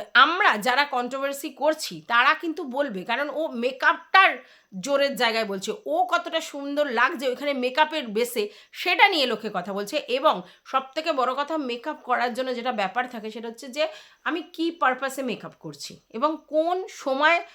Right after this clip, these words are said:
অনুষ্ঠানটা হচ্ছে, ঠিক আছে? এই মেকআপটাই যদি ও হচ্ছে তোমার, আহ, রাত্রিবেলা করতো, হয়তো এতটা চড়া লাগতো না। এটা গেল। হ্যাঁ, আর ওর মেজো বোন, ওর মেজো বোনকেও বলছে ওদের দুজনের মুখশ্রী সুন্দর। না, মুখশ্রী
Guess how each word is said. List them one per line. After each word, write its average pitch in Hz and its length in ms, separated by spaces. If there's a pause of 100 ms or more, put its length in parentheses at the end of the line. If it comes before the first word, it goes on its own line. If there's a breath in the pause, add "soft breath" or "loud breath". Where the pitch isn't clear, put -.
(160 loud breath)
অনুষ্ঠানটা 226 520
হচ্ছে, - 420 (240)
ঠিক 294 100
আছে? 302 180
এই 302 260
মেকআপটাই 302 560
যদি 240 260
ও 226 280 (340 loud breath)
হচ্ছে 214 360
তোমার, 226 380
আহ, 190 420
রাত্রিবেলা 294 460
করতো, 262 340
হয়তো 285 280
এতটা 247 240
চড়া 170 300
লাগতো 151 300
না। 151 160
এটা 220 260
গেল। 226 220 (360 loud breath)
হ্যাঁ, 240 240
আর 202 200
ওর 302 200
মেজো 262 300
বোন, 208 220
ওর 262 140
মেজো 269 260
বোনকেও 285 300
বলছে 247 380
ওদের 240 220
দুজনের 226 300
মুখশ্রী 240 440
সুন্দর। 196 300
না, 285 140
মুখশ্রী 330 640